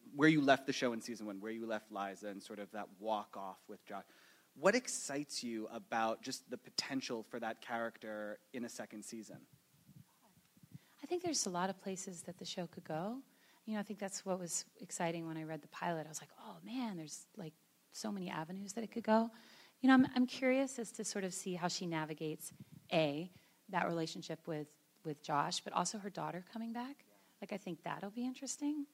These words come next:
Speaker 2: Like, how will she, you know, how will she deal with that? Like, will the daughter, obviously the daughter will be sort of in on it, I guess, but, like, maybe or maybe not, or will she hide it from her, or will she, like, I don't know. Um, I'm interested about what will happen with Charles.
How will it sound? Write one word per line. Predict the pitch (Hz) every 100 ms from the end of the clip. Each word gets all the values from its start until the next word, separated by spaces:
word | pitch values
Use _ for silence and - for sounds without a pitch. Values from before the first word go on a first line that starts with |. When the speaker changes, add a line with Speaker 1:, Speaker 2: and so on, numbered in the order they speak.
| _
Speaker 2:
Like, | 190 -
how | - 170 170 170
will |
she, | 165 - 180 175 170 160 - _ _ _ _ _ _ _ _ _ _ _ _ _ _ _ _ _
you | 160 156
know, |
how | 147 151
will | 151
she | 151 175
deal | 165 143
with | 135
that? | 143 202 226
Like, | 156
will | -
the | 147
daughter, | 151 139 135 135
obviously | 160 156 151
the | 143
daughter | 143 139
will | 135
be | 131
sort | 131 143 139
of | 127 _ _ _ 160
in | 139 190
on | 240 294
it, | 330 311
I | - -
guess, | 135 156 269 320 - - -
but, | -
like, | 165 156 151 - - - _ -
maybe | 170 185 311 370
or | 208 170
maybe | 165 165
not, | 180 294 302
or | 180
will |
she | 165 190
hide | 190 226
it | 240
from | 262
her, | 262 233
or |
will | 165
she, | - 180
like, | 156 147 - _ -
I | 135
don't | 143
know. | 170 160 220 - - - - -
Um, | 190 185 170 170
I'm | 185
interested | 214 - 226
about | 190 165
what | 160 156
will |
happen | 151 151 156
with | 135 -
Charles. | - 127 135 185 240 269 - -